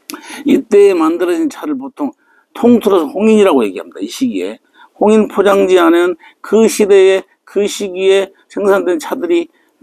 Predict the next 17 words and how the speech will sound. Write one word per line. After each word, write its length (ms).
포장이 300
돼 80
있어야죠. 340
근데 240
이 140
포장지는 520
현재까지도, 760
오늘날까지도 1000
포장지가 440
사용되고 440
유통이 240
됩니다. 240
그러니까 200
내가 200
뭘 360
말씀드리려면 720
오늘, 340